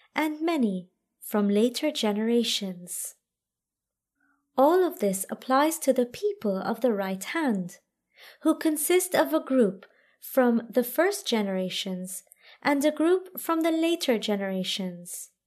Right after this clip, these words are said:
So while the muqarrabun were more numerous in the earlier generations, the people of the right hand have always been equally numerous.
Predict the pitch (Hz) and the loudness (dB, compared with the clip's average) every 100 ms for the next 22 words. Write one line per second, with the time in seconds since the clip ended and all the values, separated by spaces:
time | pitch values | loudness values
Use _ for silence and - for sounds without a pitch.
0 | _ _ _ _ _ - - - 294 277 | _ _ _ _ _ -14 -4 6 8 8
1 | 262 - - 247 277 359 349 269 254 233 | 6 2 0 2 4 2 2 4 2 0
2 | - 220 226 - 214 190 185 196 330 269 | -4 -4 -4 -2 -2 0 -2 0 2 2
3 | 190 190 190 - - 226 247 233 233 226 | 2 -2 -8 -20 -6 4 6 6 6 6
4 | 262 370 302 202 190 190 - 226 226 233 | 4 4 2 0 0 -6 -4 2 2 2
5 | - 220 208 196 190 202 190 208 330 349 | 0 0 0 -2 -4 -4 -2 0 0 -2
6 | 226 202 196 190 - _ _ - - - | -2 -2 -4 -10 -14 _ _ -20 -16 2
7 | 302 302 359 370 392 269 233 269 262 320 | 2 4 2 4 2 2 6 6 6 2
8 | 381 - 233 196 185 185 - - - 294 | -2 -4 -2 -2 -2 -6 -14 -18 -6 -6
9 | - - 285 320 330 320 - 247 220 214 | -2 4 6 6 4 0 4 4 4 0
10 | 214 262 302 320 - 311 302 294 262 247 | -6 -2 -2 -2 -2 0 2 2 4 4
11 | 214 190 180 180 - - | 2 0 -4 -4 -2 -4